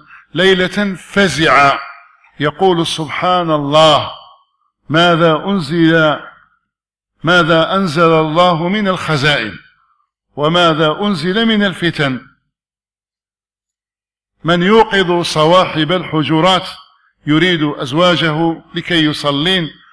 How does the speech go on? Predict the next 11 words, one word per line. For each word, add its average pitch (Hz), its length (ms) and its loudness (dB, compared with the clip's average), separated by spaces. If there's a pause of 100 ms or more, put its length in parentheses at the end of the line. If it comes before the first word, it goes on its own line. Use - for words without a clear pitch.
(260)
رب 190 300 2
كاسية 180 840 0
في 165 120 -4
الدنيا 170 480 2
عارية 151 920 0 (680)
في - 140 0
الآخرة. 123 640 0 (2250)
وهذا 202 640 2 (1600)
ينبئ 180 500 0 (1400)
بالشر 208 500 0
الذي 202 460 -2